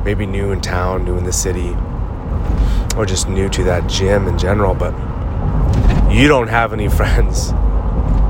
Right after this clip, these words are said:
All the cool kids and all the cool groups, right, at this social gathering, they don't know that unless they know that you're the new guy and you got invited by somebody.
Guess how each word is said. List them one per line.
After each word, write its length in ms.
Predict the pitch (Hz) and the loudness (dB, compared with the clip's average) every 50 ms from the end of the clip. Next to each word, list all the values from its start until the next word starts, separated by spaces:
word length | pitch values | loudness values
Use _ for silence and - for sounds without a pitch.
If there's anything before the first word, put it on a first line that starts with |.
| - - - - - - - - - - - - - - - - - - - - - - - - - - - - - - - - - - - - - - - - - - - - | 2 0 0 -2 -2 0 -2 -2 0 0 0 0 0 0 2 2 0 2 2 2 2 2 2 2 0 0 0 2 2 2 0 0 -2 -2 -2 0 0 2 2 2 2 2 2 2
All 140 | - 131 143 135 | 4 4 4 4
the 100 | 135 131 | 2 2
cool 280 | - - 147 147 143 | 4 4 6 6 6
kids 320 | - - 139 131 120 113 - | 4 4 2 2 2 2 2
and 80 | 120 | 2
all 120 | 117 120 113 | 2 4 4
the 100 | 117 104 | 2 2
cool 260 | - - 127 117 110 | 2 0 0 0 0
groups, 680 | 101 107 113 120 117 117 117 - - - - - - | 0 0 0 0 0 0 -2 -2 -2 -2 -2 -2 -4
right, 320 | 107 95 95 101 101 98 92 | -4 -2 0 0 2 2 2
at 140 | 90 95 - | 0 0 -2
this 200 | 104 98 - - | -2 -2 0 2
social 320 | 110 104 101 - - 87 | 2 2 0 0 -2 -2
gathering, 460 | 92 92 101 110 104 98 95 92 - - - - - - - - - - - - - - - - - - | 0 2 2 2 2 2 0 0 0 0 0 0 0 0 0 0 -2 -2 -2 -2 0 0 0 0 2 2
they 120 | 110 117 | 4 4
don't 200 | 120 110 104 98 | 4 2 0 2
know 180 | 101 104 107 101 | 2 4 4 4
that 300 | 101 101 92 92 117 - - - - - - - - | 4 2 2 0 0 -2 -4 -4 -4 -2 0 0 0
unless 300 | 92 90 98 101 98 - | 2 2 2 2 0 0
they 120 | - 104 98 | 0 -2 -2
know 240 | 95 95 95 98 | -2 0 0 0
that 160 | 95 92 92 87 | 2 2 0 2
you're 200 | 92 95 95 92 | 0 0 0 0
the 80 | 92 | -2
new 220 | 90 95 95 95 - | -2 0 0 0 0
guy 240 | - 92 90 90 90 | 0 0 0 0 -2
and 120 | 87 87 | 0 0
you 80 | 90 92 | 0 0
got 160 | - 95 92 | 0 0 0
invited 480 | 90 90 - 98 92 90 90 - - - | 0 0 0 2 2 2 2 0 0 -2
by 140 | - 87 90 | -2 0 0
somebody. 500 | 90 - 95 87 87 87 87 85 85 | 0 0 -2 -2 -2 -2 -2 0 0